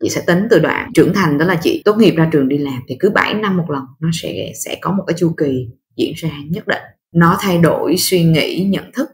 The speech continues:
và nó phá vỡ cái trần mà chị tưởng là chị đã hiểu rất rõ về nó. Thì một lần nữa, khi nào mà chị thấy là chị tưởng là chị hiểu rất rõ về một chuyện gì đó thì y như rằng có, sẽ có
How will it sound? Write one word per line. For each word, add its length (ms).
và 280
nó 160
phá 400
vỡ 380
cái 200
trần 300
mà 160
chị 200
tưởng 260
là 140
chị 140
đã 160
hiểu 240
rất 100
rõ 120
về 100
nó. 160
Thì 60
một 200
lần 180
nữa, 160
khi 140
nào 180
mà 140
chị 160
thấy 160
là 140
chị 220
tưởng 240
là 140
chị 80
hiểu 220
rất 180
rõ 140
về 60
một 200
chuyện 200
gì 100
đó 260
thì 60
y 140
như 180
rằng 360
có, 120
sẽ 200
có 180